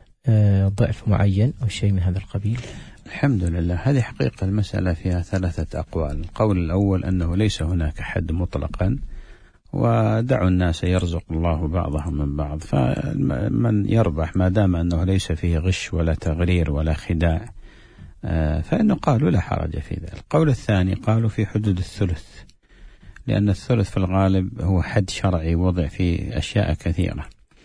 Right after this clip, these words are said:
Speaker 2: والقول الثاني قالوا يختلف هذا باختلاف، آه، يعني قيمة السلعة، فإذا كانت قيمة السلعة قليلة يجوز أخذ الضعف مثلًا،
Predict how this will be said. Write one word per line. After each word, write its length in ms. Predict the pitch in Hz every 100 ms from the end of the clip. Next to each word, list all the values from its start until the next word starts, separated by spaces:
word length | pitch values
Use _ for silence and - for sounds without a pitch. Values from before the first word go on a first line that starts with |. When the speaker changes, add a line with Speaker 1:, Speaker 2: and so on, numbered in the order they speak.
| - - - - _ _ _
Speaker 2:
والقول 880 | 101 98 92 87 - - - 147 160
الثاني 560 | 139 - 110 82 82 101
قالوا 360 | - 127 127
يختلف 560 | 143 - - 107 101 -
هذا 420 | 107 101 107 107
باختلاف، 840 | - 107 - - 110 113 110 -
آه، 300 | 95 90 92 98 - _ - _ _ -
يعني 240 | 90 82
قيمة 400 | 90 - 110 98 -
السلعة، 420 | - - 85 80
فإذا 340 | - - 104
كانت 400 | 101 - 139 110 -
قيمة 280 | 120 110 95 -
السلعة 380 | 92 - 95 80
قليلة 580 | 80 90 85 64 71 98 - - - - -
يجوز 460 | 131 156 113 85
أخذ 260 | 62 - 90
الضعف 520 | 82 - 85 78 -
مثلًا، 380 | 80 - -